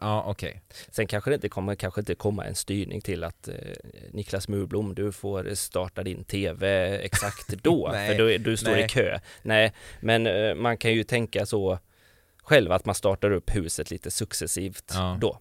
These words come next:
Speaker 2: Om
Speaker 1: Mm.
Speaker 2: alla gör så, så kommer vi vara snällare mot hela systemet.
Speaker 1: Just det.
Speaker 2: Mm.
Speaker 1: Finns det någonting som man kanske bör ha hemma, eh, inför den här vintern utöver den här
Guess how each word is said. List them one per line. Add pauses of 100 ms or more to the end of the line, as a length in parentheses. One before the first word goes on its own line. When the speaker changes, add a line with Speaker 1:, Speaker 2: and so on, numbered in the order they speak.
Speaker 2:
Om
Speaker 1:
Mm.
Speaker 2:
alla (400)
gör
så, (140)
så
kommer
vi
vara
snällare
mot (220)
hela (100)
systemet. (180)
Speaker 1:
Just
det. (260)
Speaker 2:
Mm. (840)
Speaker 1:
Finns
det
någonting
som
man
kanske
bör
ha
hemma,
eh,
inför
den
här
vintern
utöver
den
här